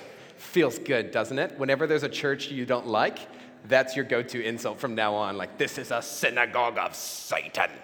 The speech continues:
Anyway, um, what you find here is a real rich city, right? Flash city. And then you come to the church, and it's the complete opposite. They are poor. They don't have much. They don't have influence. They have afflictions. Now, we're not quite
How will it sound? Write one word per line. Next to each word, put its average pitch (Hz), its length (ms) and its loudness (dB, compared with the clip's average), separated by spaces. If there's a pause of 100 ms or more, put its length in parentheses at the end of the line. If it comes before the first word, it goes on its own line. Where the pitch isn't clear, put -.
Anyway, 113 260 -2 (460)
um, 147 240 4 (1040)
what 208 180 2
you 202 80 2
find 226 340 2
here 175 180 0
is 147 160 -4 (140)
a 131 80 -6
real 214 300 -2
rich 208 260 -2
city, 110 340 -6
right? 139 280 -2 (540)
Flash 165 500 -6
city. 101 460 -10 (320)
And 143 100 -4
then 143 60 -2
you 143 100 -4
come 160 200 -6
to 151 60 -4
the 123 80 -6
church, 143 380 -4
and 123 100 -8
it's 110 120 -12
the - 80 -14
complete 120 340 -10
opposite. - 420 -10 (1000)
They 110 80 -2
are 98 60 -4
poor. - 520 -8 (920)
They 131 80 -2
don't 143 160 -2
have 120 480 -6
much. 110 240 -8
They 120 80 -4
don't 107 100 -6
have 117 260 -6
influence. 120 540 -10 (380)
They 113 80 -8
have 120 200 -6
afflictions. 104 720 -10
Now, 135 140 2
we're 147 160 0
not 180 300 -2
quite 160 440 -6